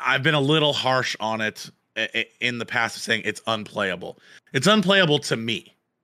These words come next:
You know, I'm not gonna sit there and try to log into a server for, you know, twenty-five minutes just waiting to play a game that I might get trapped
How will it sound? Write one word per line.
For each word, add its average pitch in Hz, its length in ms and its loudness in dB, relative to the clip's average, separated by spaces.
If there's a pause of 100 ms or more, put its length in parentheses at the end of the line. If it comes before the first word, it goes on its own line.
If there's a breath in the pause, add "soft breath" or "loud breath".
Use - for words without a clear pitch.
(480)
You 143 120 -2
know, 117 60 0
I'm 160 220 2
not 196 220 4
gonna 156 180 2
sit 131 240 0
there 127 180 4
and 120 80 2
try 123 200 2
to 113 80 2
log 113 400 4
into 117 480 0
a 98 40 -6
server 104 480 2
for, 110 540 2 (640 loud breath)
you - 120 -2
know, 104 180 -4
twenty-five 131 680 2
minutes 120 400 0
just 117 300 -4
waiting 110 640 0 (640 soft breath)
to 180 180 4
play 170 300 4
a 160 40 2
game 151 520 2
that 135 200 2
I 139 140 2
might 151 220 2
get 131 200 0
trapped - 540 0